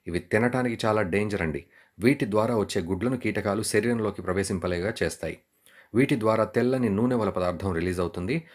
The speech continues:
వాటి వల్ల కీటకాలు వాటిని తింటాయి. అవి గుడ్లలాగా మారతాయి. టాక్సోప్లాస్మా. ఇప్పుడు చెప్పిన జీవులన్నీ మనుషులపై ఎలాంటి ప్రభావం చూపవు. ఇప్పుడు చెప్పబోయే టాక్సోప్లాస్మా చిన్న జీవి. వీటి వల్ల వేరే జంతువులకు ప్రమాదం ఉంది, అలాగే మనుషులకు కూడా ఇది హానికరం. ముఖ్యంగా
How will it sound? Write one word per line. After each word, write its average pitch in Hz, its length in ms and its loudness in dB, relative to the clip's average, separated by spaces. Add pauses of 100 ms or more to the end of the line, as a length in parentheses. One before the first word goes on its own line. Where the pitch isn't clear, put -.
(200)
వాటి 98 220 2
వల్ల 98 360 0 (300)
కీటకాలు 110 440 2
వాటిని 87 340 0
తింటాయి. 82 380 -2 (220)
అవి 90 160 0
గుడ్లలాగా 90 580 2
మారతాయి. 95 520 -2
టాక్సోప్లాస్మా. 117 840 2 (140)
ఇప్పుడు 139 320 0
చెప్పిన 151 240 2
జీవులన్నీ 123 560 2
మనుషులపై 120 540 2
ఎలాంటి 110 260 2
ప్రభావం 98 380 -2 (100)
చూపవు. 82 280 -2
ఇప్పుడు 139 180 0
చెప్పబోయే 143 440 4
టాక్సోప్లాస్మా 123 880 0
చిన్న 131 280 -2
జీవి. 113 380 -2
వీటి 135 160 2
వల్ల 139 200 2
వేరే 120 280 2
జంతువులకు 110 440 0
ప్రమాదం 98 360 0
ఉంది, 117 180 0
అలాగే 107 240 2
మనుషులకు 92 420 -2
కూడా 90 300 -4 (220)
ఇది 104 120 0
హానికరం. 85 440 -2 (420)
ముఖ్యంగా 123 500 0